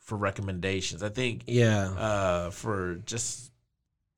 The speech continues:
Speaker 1: like, if anything's upcoming, you just have to check it out for yourself.
Speaker 2: Yeah.
Speaker 1: 'Cause, you know, I can't really, I can't predict the future. I can't
Speaker 2: Yeah.
Speaker 1: tell you if something's gonna be good. Something may s-, may sound good, like, uh,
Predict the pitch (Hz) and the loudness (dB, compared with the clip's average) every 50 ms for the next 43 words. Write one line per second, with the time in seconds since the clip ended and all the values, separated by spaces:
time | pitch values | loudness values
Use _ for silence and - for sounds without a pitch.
0 | - 123 120 113 - 113 104 - - - - - 127 135 139 117 135 123 120 113 | -4 -2 -2 0 0 0 -2 -2 -6 -10 -6 -4 -2 0 0 0 0 0 0 0
1 | 98 98 104 95 - - - - 123 135 135 123 107 95 90 92 92 95 92 92 | 0 0 0 -2 -2 -4 -8 -6 -2 -2 0 0 0 0 -2 -4 -6 -8 -10 -12
2 | 101 117 120 117 117 117 113 104 98 - - - 110 95 101 98 98 92 - - | -10 -8 -6 -4 -4 -2 -4 -4 -6 -6 -6 -4 -4 -2 -2 -2 -4 -4 -6 -12
3 | - - - - - - 92 104 107 107 98 98 101 95 92 95 92 90 90 92 | -12 -10 -8 -6 -4 -2 0 4 6 8 8 8 6 4 4 2 2 0 -2 -4
4 | 85 - _ _ _ - 107 101 98 98 107 107 101 90 - 110 104 - - - | -8 -12 _ _ _ -8 -6 -6 -4 -4 -4 -4 -2 0 0 0 0 -2 -2 -2
5 | 113 104 - 101 107 104 101 101 95 90 92 - _ _ _ - - - - 120 | -2 -2 -2 -4 -4 -4 -4 -4 -6 -6 -8 -12 _ _ _ -16 -8 -4 -4 -2
6 | 120 - 131 113 120 - 95 90 92 - - - - - 117 117 117 - 101 110 | -2 0 -2 -2 -2 -4 -6 -6 -6 -8 -10 -10 -6 -4 -4 -4 -4 -6 -8 -8
7 | 117 - - - _ _ _ - - 127 117 113 127 123 117 120 120 113 107 107 | -8 -10 -14 -20 _ _ _ -10 -6 -4 0 4 6 6 8 8 6 6 4 2
8 | 104 - - 107 98 95 107 104 101 107 107 107 107 98 110 110 - - 123 - | 0 -2 -4 -6 -8 -8 -8 -6 -4 -4 -4 -4 -4 -2 -2 -2 -2 -2 -4 -2
9 | 143 135 120 110 101 - - - - - - _ _ - 113 107 - - 107 110 | -2 0 0 -2 -2 -4 -6 -10 -14 -20 -20 _ _ -4 -4 -2 0 0 0 0
10 | 120 120 113 120 117 117 113 104 92 - - - - 110 104 98 92 90 87 82 | 0 0 0 0 0 2 2 2 2 0 -4 -4 0 2 2 2 2 0 -2 -4